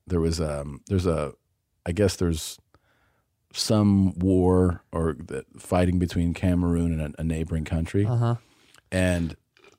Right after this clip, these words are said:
Speaker 1: there was video of these soldiers walking these people to execute them.
Speaker 2: Uh-uh.
Speaker 1: And then they said, like, "No, this what," like, when people said, "You're executing people in this part of the world, like, in this part," they all were like, "No, no,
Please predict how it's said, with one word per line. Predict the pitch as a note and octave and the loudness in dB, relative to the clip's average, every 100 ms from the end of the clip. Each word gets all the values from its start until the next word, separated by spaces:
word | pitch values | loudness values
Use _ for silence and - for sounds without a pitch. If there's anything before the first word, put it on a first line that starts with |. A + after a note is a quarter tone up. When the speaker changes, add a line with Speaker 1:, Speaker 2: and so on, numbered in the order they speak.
| _ | _
Speaker 1:
there | G#2 | 0
was | F#2+ D#2 | 0 0
video | D2+ A2 A#2 F#2+ D2 C2 C#2 - _ _ _ - | 2 4 4 2 0 -6 -12 -16 _ _ _ -8
of | E2 | -4
these | F2 D#2+ | -4 0
soldiers | - F#2+ F#2+ F#2 E2+ D2+ | 2 2 2 0 -4 -4
walking | D2+ F2 F2 - D#2 D2 D2 D2 _ _ _ _ _ _ _ | -4 -2 0 -2 -8 -8 -10 -14 _ _ _ _ _ _ _
these | E2 D2+ - | -8 -6 -8
people | F#2 E2+ D2+ | -6 -6 -8
to | - - | -10 -10
execute | D2 - - G2 | -10 -10 -8 -8
them. | G#2+ A2 B2 - | -6 -8 -10 -8
Speaker 2:
Uh-uh. | C3 - E2 - - | -8 -8 -14 -16 -6
Speaker 1:
And | F2 | -2
then | F2 F2 | 0 0
they | E2+ | -2
said, | - F2 E2 | -2 -2 -2
like, | D#2 - | -6 -4
"No, | F2+ G2+ A#2+ A#2 E2+ | -2 0 2 0 -2
this | F2 - | -4 -6
what," | G#2 G2+ G#2+ | -4 -2 2
like, | G2+ - _ _ _ _ - | 0 0 _ _ _ _ -6
when | G2 | -2
people | A2 G#2+ G2 | 0 0 0
said, | G#2 F#2 | 2 2
"You're | F#2 F#2 F2 E2+ D#2+ - _ | 2 0 2 0 -2 -8 _
executing | - F#2+ - F#2 | -10 -6 -4 -6
people | - F#2 F#2 F2+ | -4 -6 0 0
in | E2 | 2
this | E2+ E2+ - - _ _ | 0 0 -4 -10 _ _
part | - G2+ | 2 4
of | F#2 | 4
the | F#2 | 2
world, | F#2 | 2
like, | F#2+ | 2
in | F#2 | 2
this | F#2+ | 0
part," | - F#2+ - - - _ _ _ _ _ - | -2 -4 -4 -10 -16 _ _ _ _ _ -2
they | G2+ | 0
all | F#2 F#2+ | 2 0
were | F#2+ F2+ | 0 -2
like, | E2+ | -2
"No, | F#2+ F#2+ F#2+ | 0 2 4
no, | F#2 E2+ E2 | 2 0 -6